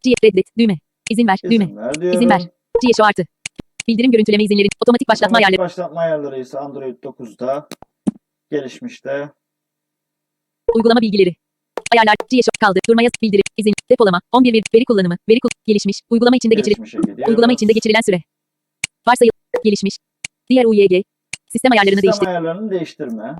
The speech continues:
Speaker 2: Buna evet diyoruz.
Speaker 1: Sistem ayarlarını değiş-, sistem ayar-, ayarlarda arayın. G S O artı. Sistem ayarlarının değiştirilmesine izin ver. Kapalı. Anahtar.
Speaker 2: Açık.
Speaker 1: Açık.
Speaker 2: Geri geliyorum.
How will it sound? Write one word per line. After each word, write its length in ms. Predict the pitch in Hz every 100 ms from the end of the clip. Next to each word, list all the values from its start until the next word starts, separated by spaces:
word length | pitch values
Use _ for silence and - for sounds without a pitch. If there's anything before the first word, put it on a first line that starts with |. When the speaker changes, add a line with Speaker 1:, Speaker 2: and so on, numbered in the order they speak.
| -
Speaker 2:
Buna 260 | 165 180 185
evet 300 | 175 160 -
diyoruz. 160 | 113 156
Speaker 1:
Sistem 200 | 254 220
ayarlarını 300 | 196 196 226
değiş-, 180 | 202 - _ _ _ -
sistem 220 | - -
ayar-, 160 | 240 202 -
ayarlarda 300 | 226 214 214
arayın. 220 | 208 175 - -
G 140 | 254
S 80 | 214
O 40 |
artı. 200 | 196 180 - - -
Sistem 200 | 233 262
ayarlarının 320 | 214 202 202
değiştirilmesine 440 | 208 214 208 202 214
izin 180 | 185
ver. 100 | 175 -
Kapalı. 240 | - 214 185 -
Anahtar. 240 | 202 190
Speaker 2:
Açık. 160 | - - -
Speaker 1:
Açık. 160 | - - _ _ _ _ _ _ _ _ _ _ _ _ -
Speaker 2:
Geri 220 | 160 131
geliyorum. 640 | 110 101 104 120 143 147